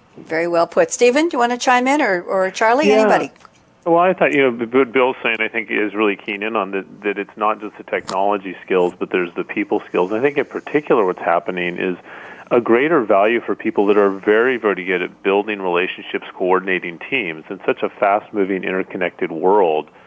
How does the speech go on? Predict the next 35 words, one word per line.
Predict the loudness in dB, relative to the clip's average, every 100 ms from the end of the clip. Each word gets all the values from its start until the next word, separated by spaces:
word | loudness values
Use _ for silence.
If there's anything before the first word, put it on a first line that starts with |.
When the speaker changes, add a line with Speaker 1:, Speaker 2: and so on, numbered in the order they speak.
| -20 -20 -20 _
Speaker 2:
People | -4 -2 2 2
that | 2
can | -4 -14
create | -6 -4 -4 -2
that | -4 -4
trust | -2 0 0 -4
and | -10
coordination | -8 0 0 0 -4 -4 -2 -4 -4 -10 _ _ _ _ _ _
because | -2 0
you're | 0
Speaker 1:
Mm-hmm. | 0
Speaker 2:
working | 0 0 -2
with | -6 -4
so | -4
many | -2
different | -4 -6 -8
people, | -6 -2 -2 -2
I | -4
think | -4 -4
are |
becoming | -4 -4 -4 -4
more | -2 0
and | 0
more | 0 0
valuable, | 2 2 0 -2 -2 -4
especially | -2 -2 -2 -8
when | -6
you | -6
start | -2 0
looking | 0 -4 -6
at, | -2
like, | -2 -2
cross-cultural | 0 0 0 -4 -6 -4 -4 0
virtual | 0 0 0 0
teams. | 0 -6 -6 -6